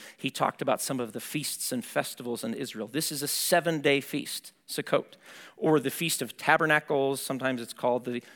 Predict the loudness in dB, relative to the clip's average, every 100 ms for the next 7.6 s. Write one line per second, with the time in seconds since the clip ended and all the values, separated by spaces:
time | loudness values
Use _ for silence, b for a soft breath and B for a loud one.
0 | B -8 -6 -4 -4 -6 -10 -2 2 2
1 | 0 -2 -6 -8 B B B 0 2 2
2 | 2 2 4 2 0 -4 0 2 2 4
3 | 4 4 -2 0 0 -2 -2 0 0 0
4 | 0 2 4 4 2 -2 -4 -6 0 0
5 | 0 0 4 4 4 2 2 4 2 2
6 | 0 2 0 0 -2 0 2 0 0 -2
7 | 0 0 0 -4 -8